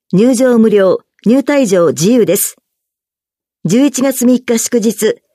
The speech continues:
午前十時半から午後四時半まで。場所は、練馬総合運動場公園、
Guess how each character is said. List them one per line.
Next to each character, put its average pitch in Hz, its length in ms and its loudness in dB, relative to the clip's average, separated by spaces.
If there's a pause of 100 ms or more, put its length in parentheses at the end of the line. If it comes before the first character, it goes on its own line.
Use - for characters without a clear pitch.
(140)
午 277 120 0
前 226 260 0
十 226 200 0
時 254 100 -2
半 240 240 0
か 190 140 -4
ら 165 240 -2
午 220 140 -4
後 220 100 2
四 175 120 2
時 214 100 -2
半 208 240 0
ま 165 80 0
で。 - 160 -6 (680)
場 208 140 -2
所 254 160 0
は、 233 240 -2 (360)
練 214 220 2
馬 285 160 0
総 262 240 2
合 240 320 2
運 262 160 2
動 262 220 2
場 240 240 0
公 226 260 2
園、 143 220 -2